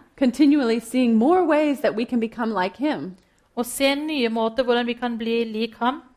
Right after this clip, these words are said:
Speaker 1: there's something wrong in our spiritual experience.
Speaker 2: da er det noe galt i vår åndelige erfaring.
Speaker 1: The closer we come to Christ,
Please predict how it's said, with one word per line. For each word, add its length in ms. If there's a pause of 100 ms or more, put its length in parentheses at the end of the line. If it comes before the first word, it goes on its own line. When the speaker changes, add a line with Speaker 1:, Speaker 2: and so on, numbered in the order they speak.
(220)
Speaker 1:
there's 200
something 300
wrong 240
in 80
our 100
spiritual 460
experience. 760 (160)
Speaker 2:
da 60
er 40
det 100
noe 100
galt 380
i 20
vår 160
åndelige 380 (100)
erfaring. 480 (600)
Speaker 1:
The 80
closer 360
we 140
come 240
to 80
Christ, 720